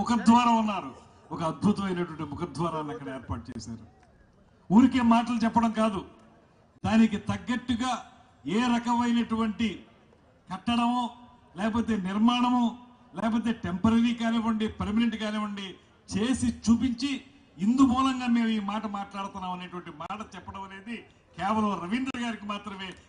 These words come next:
చెల్లిందనేటువంటి మాటను కూడా మనం చేస్తున్నాను. పెద్దలందరూ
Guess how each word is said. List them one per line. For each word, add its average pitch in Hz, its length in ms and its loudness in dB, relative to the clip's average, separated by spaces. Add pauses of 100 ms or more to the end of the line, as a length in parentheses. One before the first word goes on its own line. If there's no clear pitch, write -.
(120)
చెల్లిందనేటువంటి 180 800 -6
మాటను 160 280 -10
కూడా 147 200 -10
మనం 143 220 -8
చేస్తున్నాను. 120 440 -12 (680)
పెద్దలందరూ 214 580 2